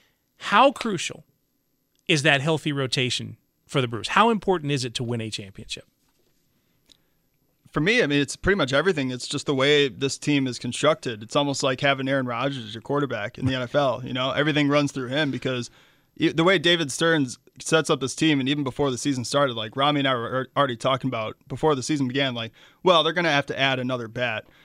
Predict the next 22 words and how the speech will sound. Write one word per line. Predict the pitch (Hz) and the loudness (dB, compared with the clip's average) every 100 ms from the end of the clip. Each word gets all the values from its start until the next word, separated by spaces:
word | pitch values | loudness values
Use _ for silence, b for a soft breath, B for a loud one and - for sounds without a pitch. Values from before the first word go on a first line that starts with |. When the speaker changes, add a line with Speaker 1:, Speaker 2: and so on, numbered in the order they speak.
| b b | b b
Speaker 2:
but | - 147 | 2 4
that's | 147 147 | 4 2
because | 139 135 151 143 131 | -2 0 2 4 2
this | 127 - | -6 -6
team | 143 131 | -2 -2
is | 117 104 - | -4 -10 -16
centered | - - 143 127 | -4 0 2 0
around | 120 131 131 120 110 - - | 0 2 2 0 -6 -10 -4
defense | 151 139 127 117 113 | -2 0 -2 -2 -6
and | 123 117 113 | -6 -6 -4
run | 127 | -2
prevention. | 127 123 107 104 110 110 - _ _ _ _ | -2 -4 -6 -10 -12 -12 -16 _ _ _ _
And | - 127 123 120 120 - _ _ _ _ _ - - | -4 -2 0 -2 -2 -8 _ _ _ _ _ -20 0
having | 143 160 156 | 2 4 2
a | |
healthy | 135 135 156 | 2 2 0
starting | 139 147 135 | 0 2 0
five, | 123 127 139 | 0 2 2
I | 131 | 2
mean, | 123 120 | -4 -2
that | 127 139 - | 0 0 0
just | 135 - | -6 -6